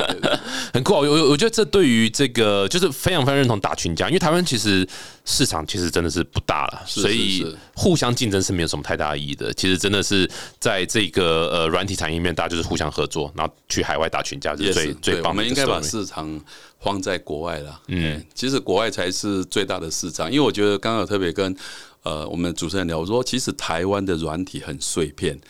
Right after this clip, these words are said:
Speaker 1: 嗯。
Speaker 2: 那很碎片，你不可能做一方之霸啦。你再怎么做，你也只能做某几块。但是如果你能够结合大家的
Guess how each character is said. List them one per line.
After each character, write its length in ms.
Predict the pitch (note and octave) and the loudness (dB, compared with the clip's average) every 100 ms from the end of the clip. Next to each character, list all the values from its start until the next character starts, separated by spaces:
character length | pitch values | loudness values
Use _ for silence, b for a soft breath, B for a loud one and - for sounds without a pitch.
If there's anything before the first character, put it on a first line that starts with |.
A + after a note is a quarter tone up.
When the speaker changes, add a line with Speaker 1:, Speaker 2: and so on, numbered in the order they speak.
| B | B
Speaker 1:
嗯。 200 | F#2+ E2 | -2 0
Speaker 2:
那 80 | E3 | 2
很 180 | D#3+ F#2 | 2 2
碎 200 | C3 A#2 | 0 2
片， 200 | B2 G2 | 0 0
你 80 | |
不 200 | - - | -4 -4
可 220 | C#3 G#2+ D#2 | -4 -2 -4
能 140 | D#2 | -4
做 160 | - - | -4 -4
一 80 | G2+ | -4
方 280 | F#2 E2+ E2+ | -4 -4 -4
之 200 | E2 D#2 | -8 -4
霸 260 | F#2 D#2 | -2 -2
啦。 80 | D#2+ | -2
你 100 | F2+ | -2
再 140 | D3+ | 0
怎 140 | C#3+ F#2+ | 0 -2
么 120 | F2+ | -2
做， 220 | - A#2 | 2 2
你 120 | F#2 | 2
也 100 | G#2+ | 0
只 160 | F2+ D#2 | 0 -4
能 100 | D#2 | -4
做 160 | - F#2 | -2 0
某 240 | E2+ F2+ | 0 -2
几 160 | - - | -4 -8
块。 280 | - E2+ C#2+ B B B - | -6 -6 -6 B B B -4
但 120 | D#3 | -2
是 140 | E3+ | 4
如 80 | C#3+ | 4
果 100 | C#3 | 4
你 100 | G2+ | 4
能 100 | G#2 | 2
够 100 | C3 | 0
结 180 | - G#2+ | 0 0
合 80 | F#2 | 2
大 120 | G#2+ | 2
家 120 | G2 | 2
的 120 | F#2 | 0